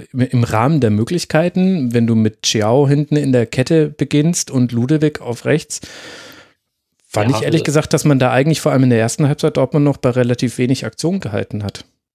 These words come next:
Speaker 2: Ja, ist natürlich eine Frage des Erwartungsmanagements dann.
Speaker 1: Ja.
Speaker 2: Also ich habe auch ein paar ganz ordentliche Aktionen von Bentaleb zum Beispiel gesehen, der, ähm,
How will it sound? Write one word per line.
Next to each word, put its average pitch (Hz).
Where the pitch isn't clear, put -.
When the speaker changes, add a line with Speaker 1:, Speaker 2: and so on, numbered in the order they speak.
Speaker 2:
Ja, 120
ist 110
natürlich 113
eine 113
Frage 117
des 113
Erwartungsmanagements 120
dann. 120
Speaker 1:
Ja. 113
Speaker 2:
Also 120
ich -
habe 117
auch 131
ein 123
paar 127
ganz 131
ordentliche 139
Aktionen 139
von 123
Bentaleb 139
zum 139
Beispiel 135
gesehen, 127
der, 117
ähm, 113